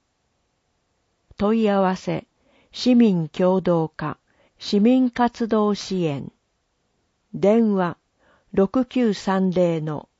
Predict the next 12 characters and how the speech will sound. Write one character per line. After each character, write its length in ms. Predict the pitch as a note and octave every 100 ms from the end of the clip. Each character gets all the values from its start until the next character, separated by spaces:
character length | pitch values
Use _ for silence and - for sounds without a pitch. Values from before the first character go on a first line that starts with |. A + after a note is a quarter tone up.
| _
九 320 | - B3 C4
零 280 | A#3+ A3 F3+
九 280 | - F3+ F#3
三。 460 | F3 - D#3 C3+ - _ _ _ _ _ _ _ _ -
フ 60 |
ァ 120 | G#3+ A3+
ッ 20 | _
ク 140 | D#3+
ス、 340 | D#3 - - _ _ _ _ -
零 320 | E3+ B3 B3+
五 320 | A3+ A3+ F#3+
零 400 | E3 E3 C#3+ -